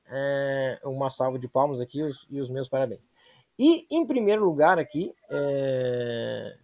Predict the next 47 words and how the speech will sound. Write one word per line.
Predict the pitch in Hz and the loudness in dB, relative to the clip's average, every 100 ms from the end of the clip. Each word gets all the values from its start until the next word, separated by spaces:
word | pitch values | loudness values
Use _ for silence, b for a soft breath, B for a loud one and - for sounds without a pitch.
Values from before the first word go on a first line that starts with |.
| _ | _
por | 170 | 4
último, | 254 285 202 | 4 2 -2
mas | 143 131 - - - | -2 -2 -4 -8 -12
não | 127 117 117 196 | -10 -6 0 2
menos | 226 220 | 2 0
importante, | 190 160 190 196 | 0 0 0 -2
em | |
primeiro | 165 185 | 0 2
lugar | 156 175 | 4 2
aqui, | 175 175 | 2 -2
eu | |
preciso | 175 190 202 226 | -2 -6 -6 0
fazer | 196 143 156 190 _ B B B | 0 2 0 -2 _ B B B
uma | - 165 | 4 6
menção | 185 170 175 | 6 4 4
honrosa | 185 156 185 | 4 6 6
também, | 180 156 185 220 170 | 4 2 4 2 2
André, | 156 151 143 | 2 6 6
a | 135 | 6
você, | 160 - 175 208 | 2 2 2 2
meu, | 160 156 | 2 0
meu | 147 151 | 0 2
amigo | 147 139 175 | 2 2 0
aqui, | 156 - | 0 2
uma | 180 | 0
pessoa | 156 151 196 | 2 2 2
também | 196 165 160 208 | 2 2 0 0
que | |
eu | 208 | 2
passei, | 160 - 160 160 _ _ _ _ | 2 2 -2 -2 _ _ _ _
passei | 151 139 165 | 2 4 2
a | |
admirar, | 156 147 139 151 | 2 0 2 2
você, | 160 139 - | 2 -4 0
André, | 180 151 147 180 b b b _ | 0 4 2 0 b b b _
teve | 185 202 | 2 4
um | 214 | 2
resultado | 190 190 185 135 143 180 190 135 - _ _ | 2 0 -2 2 4 6 2 -4 -8 _ _
esse | 180 190 196 | 2 2 4
mês | 185 | 4
excelente, | 208 - 160 165 214 - | 4 4 4 4 2 0
mas | 196 190 - | 0 0 -2
não | 180 208 339 | 2 4 4
pelo | 330 247 | 2 0
resultado | 226 180 202 196 | -2 4 4 4
teu | 175 196 | 2 2
excelente. | - 151 151 | 2 -2 -2